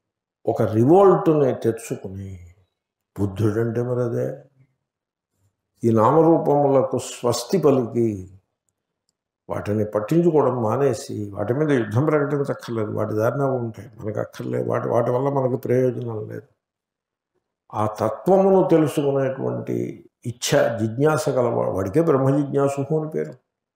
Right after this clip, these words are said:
వాడికి ఇక్కడ ఊర్ధ్వస్రోతస్సు అని పేరు పెట్టారు. విశదీకృత మానసః,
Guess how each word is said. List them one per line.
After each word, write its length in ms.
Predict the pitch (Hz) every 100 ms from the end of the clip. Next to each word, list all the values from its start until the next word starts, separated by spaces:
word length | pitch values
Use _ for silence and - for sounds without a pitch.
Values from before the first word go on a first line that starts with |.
| _ _ _ _ _ _
వాడికి 340 | 107 113 110 117
ఇక్కడ 240 | - 127
ఊర్ధ్వస్రోతస్సు 1700 | 80 - 123 151 143 143 143 - 127 123 123 110 - - 123 120 107
అని 140 | 117 123
పేరు 200 | 123 120
పెట్టారు. 500 | 117 - 110 - _ _ _ _ _ _ _ _ _ _ _ _ _ _ _ _ _ _ _ _ _ -
విశదీకృత 1000 | 123 120 165 151 156 147 147 139 131 131
మానసః, 880 | 120 120 120 113 110 107 - 101 104